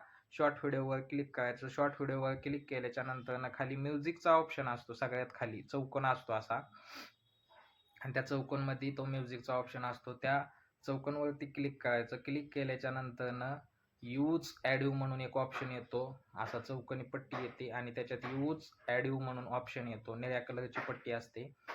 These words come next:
तर त्याच्यावर क्लिक करायचं. त्याच्यावर क्लिक केलं की ऑटोमॅटिकली व्हिडिओचा ऑप्शन चालू होतो, आपला कॅमेरा चालू होतो, फ्रंट बॅक दोन्ही साईडचे कॅमेरे चालू होतात. अं, म्हणजे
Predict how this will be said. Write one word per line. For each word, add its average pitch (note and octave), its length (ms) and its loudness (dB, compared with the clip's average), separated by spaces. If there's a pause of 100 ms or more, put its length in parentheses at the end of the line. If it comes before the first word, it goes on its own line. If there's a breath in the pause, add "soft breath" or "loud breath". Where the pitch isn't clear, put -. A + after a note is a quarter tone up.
(240 loud breath)
तर B2 60 -4
त्याच्यावर D#3 420 2
क्लिक C3 200 -2
करायचं. A#2 360 -2
त्याच्यावर C3 360 -2
क्लिक C3+ 260 -4
केलं B2+ 200 0
की C3+ 140 -4
ऑटोमॅटिकली C3 720 0 (320)
व्हिडिओचा D3+ 500 4
ऑप्शन D3 360 6
चालू C#3 260 4
होतो, B2 240 -2
आपला B2+ 280 4
कॅमेरा C3+ 380 2
चालू B2+ 300 -2
होतो, A#2+ 300 -6
फ्रंट C3 280 -2
बॅक A#2+ 280 4 (380)
दोन्ही B2+ 280 -6
साईडचे B2 400 -4
कॅमेरे B2 400 0
चालू B2 280 0
होतात. A2+ 300 -2 (480 loud breath)
अं, G2+ 340 -2
म्हणजे A#2 400 0